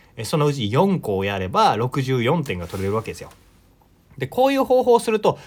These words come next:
すごくね、生活にゆとりが出るんですよね。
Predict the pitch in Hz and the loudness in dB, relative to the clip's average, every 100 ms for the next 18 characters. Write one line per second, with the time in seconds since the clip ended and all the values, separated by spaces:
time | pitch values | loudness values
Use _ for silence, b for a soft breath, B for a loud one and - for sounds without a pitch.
0 | B - - 113 110 117 120 214 202 117 | B -12 -6 -2 0 2 4 2 2 0
1 | 92 - 117 113 113 110 110 98 113 131 | -4 -4 0 0 -2 -6 -4 -4 -4 2
2 | 143 139 139 101 92 87 85 - 143 185 | 2 4 4 2 -2 -4 -10 -8 -4 -4